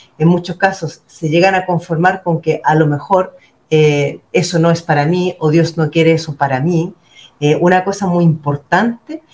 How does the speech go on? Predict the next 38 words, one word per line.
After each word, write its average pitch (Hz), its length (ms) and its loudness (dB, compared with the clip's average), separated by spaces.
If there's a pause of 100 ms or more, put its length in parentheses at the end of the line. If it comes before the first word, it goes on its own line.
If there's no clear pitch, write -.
(220)
que 151 300 0
en 160 120 4
ningún 156 300 2
momento 196 580 0
yo, 185 460 -2
cualquier 156 400 -4
cosa 202 240 -4
que 170 80 -8
explique, - 720 -4
no 170 340 4
se 175 260 -2
riñe 208 380 0
ni 185 160 2
tiene 175 240 0
ninguna 175 540 0
cosa 214 320 -4
que 175 160 -4
vaya 160 360 0
en 147 140 -6
contra 170 360 -2
de 170 120 2
las 143 180 -2
religiones, 175 760 -2
ni 147 160 0
de 143 340 0
las 131 140 -4
creencias 151 560 0
en 131 160 -4
Dios, 165 400 0
ni 156 100 -2
nada 160 260 2
de 165 100 2
eso. 147 240 -8 (320)
Lo 147 100 0
aclaro 156 320 2
desde 151 220 2
el 139 60 -4
principio, - 640 -12